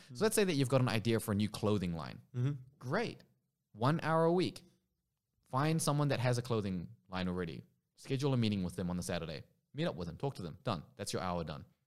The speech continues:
Speaker 1: Um, go online, read a few articles for that hour about how to start your own clothing line.
Speaker 2: Mm.
Speaker 1: Read a little bit about social media.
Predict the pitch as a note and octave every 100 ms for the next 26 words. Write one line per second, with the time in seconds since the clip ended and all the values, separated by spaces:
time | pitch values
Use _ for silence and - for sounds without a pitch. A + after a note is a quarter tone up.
0 | _ _ _ _ _ _ _ - G#2 G2+
1 | G2+ - _ _ - G#2 B2 B2 D3 B2+
2 | G#2 A#2 A2 - - B2+ A#2 C#3 B2 F2+
3 | - F2 F2 F2 E2 - _ _ - F#2+
4 | - - G2+ G2+ G2 E2+ G2 G#2 A#2+ A#2
5 | F#2+ F#2 - _ - D#2 B1 - C3+ A#2+
6 | A2+ - _ F#2 G#2+ A2 A2 A2 G#2 G#2+
7 | A2+ G#2+ A2+ A#2+ G#2